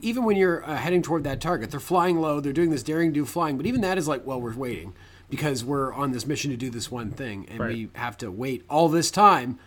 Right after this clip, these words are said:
Speaker 1: until we're ready to do it. So
Speaker 2: Mm-hmm.
Speaker 1: it helps give, drive that home, and then you have that climactic moment of them making those attack runs finally.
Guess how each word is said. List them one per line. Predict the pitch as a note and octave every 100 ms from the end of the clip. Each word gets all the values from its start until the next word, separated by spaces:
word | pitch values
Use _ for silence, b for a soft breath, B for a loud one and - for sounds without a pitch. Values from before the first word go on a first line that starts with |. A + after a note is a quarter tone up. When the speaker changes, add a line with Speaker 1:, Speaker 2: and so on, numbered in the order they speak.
| b b -
Speaker 1:
until | C3 D3+
we're | C3+
ready | C3 B2 A2
to | G#2+
do | C#3+ G2+
it. | F#2 -
So | C3 A#2
Speaker 2:
Mm-hmm. | A2+ A2 b b b b -
Speaker 1:
it | D3
helps | E3+ D3 -
give, | F3 E3+
drive | D#3+ D3+ B2+
that | C3+ C#3+
home, | - G#2 F2 E2+ -
and | A2+ A2
then | A2
you | A2
have | G#2+ C3
that | G2+ G2+
climactic | A#2+ G#2+ G2+ G2+ F#2+
moment | G#2 G2+ G2
of | G2+
them | G2+ G#2+
making | A2 G#2+ F2+
those | F2+ E2+
attack | F2+ G2+ F2 F#2
runs | F2 D#2+
finally. | - E2+ D2+ D2 D2+